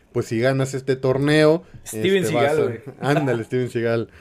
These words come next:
Speaker 1: "Este, vas a, vas a ganar reputación y ya la farándula te va a dejar en paz". Le dice, "Ah, sobres, le entro". Dice, "Bueno, entonces mañana va a llegar un barco a Hong Kong, tienes que ir ahí y ya ahí te subes al pinche barquito". "Mi barquito".
Speaker 2: "Mi barquito".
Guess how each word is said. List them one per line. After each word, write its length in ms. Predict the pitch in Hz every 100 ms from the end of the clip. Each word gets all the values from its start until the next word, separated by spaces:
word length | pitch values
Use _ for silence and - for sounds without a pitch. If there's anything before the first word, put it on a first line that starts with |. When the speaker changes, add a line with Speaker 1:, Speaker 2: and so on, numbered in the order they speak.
| - - -
Speaker 1:
"Este, 460 | 113 110 - 107 107
vas 300 | 117 123 143
a, 560 | 123 120 110 104 101 98
vas 200 | 123 -
a 40 |
ganar 240 | 123 123 131
reputación 680 | 139 131 135 131 147 160 151
y 60 |
ya 160 | 117 110
la 120 | 110
farándula 520 | 113 107 110 120 117
te 80 | 104
va 80 | 101
a 40 |
dejar 280 | 104 101 104
en 160 | 101 92
paz". 320 | - - - _ _ _ _ _
Le 60 | 113
dice, 140 | 143
"Ah, 220 | 147 214 196
sobres, 340 | 185 190 156
le 200 | 135 123
entro". 340 | 135 131 104 101
Dice, 220 | 95 107
"Bueno, 240 | 123 123
entonces 380 | 107 120 113 135
mañana 480 | 127 127 139 147 143
va 80 | 135
a 40 |
llegar 300 | 123 117 113
un 240 | 120 113
barco 380 | 107 113 117 117
a 40 | 104
Hong 280 | 123 113
Kong, 340 | 98 123 175 220 _ _ _ _ _
tienes 340 | 117 113 110 -
que 160 | 107
ir 200 | 107 107
ahí 420 | 104 110 160 208 - _ _ -
y 100 | 101
ya 140 | 110
ahí 140 | 107 107
te 140 | 101
subes 260 | 104 113 107
al 120 | 101
pinche 260 | 92 104 -
barquito". 460 | 101 - 104 95 143
"Mi 120 | 359
barquito". 640 | 403 392 466 427 370 320 - _ _ _ 370
Speaker 2:
"Mi 60 |
barquito". 380 | 359 381 415